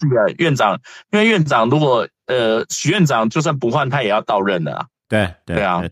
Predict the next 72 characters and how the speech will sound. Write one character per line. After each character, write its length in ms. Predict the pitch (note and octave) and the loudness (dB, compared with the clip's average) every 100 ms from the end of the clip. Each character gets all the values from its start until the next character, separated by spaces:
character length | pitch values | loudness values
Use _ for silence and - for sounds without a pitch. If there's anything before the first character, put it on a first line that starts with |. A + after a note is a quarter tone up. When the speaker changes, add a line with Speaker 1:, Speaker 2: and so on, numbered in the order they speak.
| - | -10
Speaker 2:
对。 180 | E2+ E2+ | -10 -2
Speaker 1:
那 100 | G3+ | -2
如 140 | E3+ G3+ | 0 2
果 140 | D#3+ | 2
你 120 | A#2+ | 0
这 200 | - G3+ | 0 -2
时 160 | D#3+ C#3+ | 0 0
候 160 | D#3+ D3 | 2 2
就， 300 | D3+ C#3+ C#3 | 2 2 0
就， 440 | - D3+ C#3+ C3 A2+ - - | 0 0 2 2 -2 -12 -8
就， 440 | - D3 C3+ C3 B2 | 0 2 4 2 0
就 180 | D3+ | -2
让 160 | C#3 C3+ | 0 0
他 100 | C3+ | 0
提 220 | B2+ A#2+ | -2 -4
前 200 | A2+ A2+ | -2 0
离 160 | G#2 G#2 | 2 2
任， 200 | C3 A2+ | 2 2
然 100 | G2+ | 2
后 180 | A2 B2 | 2 2
换 200 | D3 A#2+ | 0 -4
新 200 | - B2 | -2 -2
的 80 | G#2+ | 0
院 200 | B2 G#2 | 2 2
长， 180 | F2+ E2+ | 0 -2
反 160 | F#2+ | 0
而 100 | G2+ | 0
他 100 | A2 | 0
就 120 | C3 C3+ | 0 0
会 60 | |
变 140 | B2+ A#2+ | 0 0
成 120 | G2+ | 0
新， 320 | - - C3 - - | -2 -2 -2 -2 -8
新 180 | - | 0
的 100 | C3 G#2 | 2 2
人 120 | G2 | 0
事 160 | C#3 | -2
权 180 | A2+ F2 | -4 -2
的 120 | F2+ F2 | -2 0
那 80 | G#2+ | 0
个， 380 | F#2 E2+ E2 - - - - - _ | 0 2 0 -4 -14 -20 -20 -20 _
的 300 | G#2 G2 F2 | 0 2 0
挑 240 | - F#2 | 0 -2
战 180 | E2+ A#2+ | 0 2
了。 100 | G2 | 2
Speaker 2:
对。 40 | E2+ | 0
Speaker 1:
所 140 | F3 | 0
以 40 | |
我 60 | D#3 | 0
不 120 | G2 | 2
认 160 | B2 C#3 | 2 2
为 100 | G2+ | 0
他 240 | B2 B2 | 0 0
可 140 | A2+ F#2 | 0 -2
能 100 | F2 | 0
会 140 | A2+ | 2
拿 180 | G#2 F#2 | 4 2
出 140 | - | 0
来 100 | F#2+ | -2
做 260 | F2 A2 G2+ - | 0 -2 -2 -2
第 100 | G#2+ | -2
一 40 | |
个 100 | G2 | 0
人 140 | E2+ E2+ | 0 -2
事 100 | G2+ | -6
权 240 | - E2 | -4 -6
挑 160 | E2+ D2 | -4 -4
战， 180 | F#2 F2+ | -2 0
他 120 | C#3 | 0
可 120 | B2 | 2
能 120 | F#2+ | 0
会 240 | B2 A#2+ | 0 -2